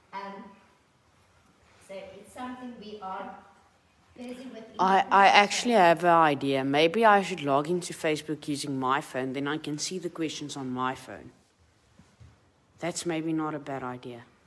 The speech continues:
Speaker 2: I'll position it in such a way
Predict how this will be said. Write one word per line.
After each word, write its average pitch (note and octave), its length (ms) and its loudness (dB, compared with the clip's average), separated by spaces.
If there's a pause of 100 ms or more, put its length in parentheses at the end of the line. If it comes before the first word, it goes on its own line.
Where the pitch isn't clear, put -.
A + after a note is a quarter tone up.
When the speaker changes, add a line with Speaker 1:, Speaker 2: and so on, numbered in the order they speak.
(920)
Speaker 2:
I'll F3 120 -4
position F3 500 -4
it G3 160 0
in E3 120 -4
such F3+ 360 -4
a F3 100 -6
way C3+ 460 -8